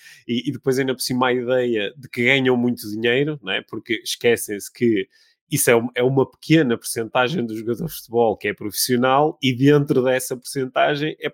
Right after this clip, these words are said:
é, é uma pequena parte que ganha de facto muito dinheiro. E, mas a, as pessoas esquecem-se disso e acham que toda a gente é, são todos milionários. Mas, eh, eh,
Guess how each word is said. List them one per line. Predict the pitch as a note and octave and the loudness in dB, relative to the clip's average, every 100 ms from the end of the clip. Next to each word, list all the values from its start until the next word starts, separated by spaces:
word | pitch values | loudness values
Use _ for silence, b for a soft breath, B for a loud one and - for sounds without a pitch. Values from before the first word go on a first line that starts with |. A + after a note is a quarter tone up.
| - | -8
é, | D3+ C#3 D#3 | -8 -4 0
é | |
uma | D3+ D3+ D3 | 2 4 2
pequena | D3 - D3 D3 | 0 0 2 2
parte | C#3+ - C#3 - | 0 0 0 -2
que | - D#3 | -4 -2
ganha | G#2 A2+ A2+ | -2 -6 -10
de | - | -4
facto | B2 A#2+ | -4 -4
muito | C3 B2+ - | -10 -10 -10
dinheiro. | C3+ A#2+ G2+ _ B B B B B _ | -4 -2 -2 _ B B B B B _
E, | A#2+ A2 | 0 2
mas | B2+ A#2+ A#2+ | 2 0 2
a, | A#2+ | 0
as | A#2 | -2
pessoas | - B2+ | 0 0
esquecem-se | B2 - B2+ C#3+ C3 | 2 0 0 -2 -2
disso | F#3+ G3 C#3 | -2 0 2
e | |
acham | A2+ - G#2+ | 0 0 -8
que | |
toda | - A2 | -4 -2
a | A2 | 0
gente | B2 A#2+ G#2+ | 0 0 0
é, | G#2 | -6
são | - A#2 | -6 -6
todos | G#2+ A#2+ | 0 0
milionários. | A#2 A#2 A#2+ A2+ G#2 F#2 - _ B B B B | 2 2 2 2 0 -2 -10 _ B B B B
Mas, | B2+ A#2+ | -2 2
eh, | C3 C3+ C3 - | 4 4 2 0
eh, | C#3 B2+ | 0 0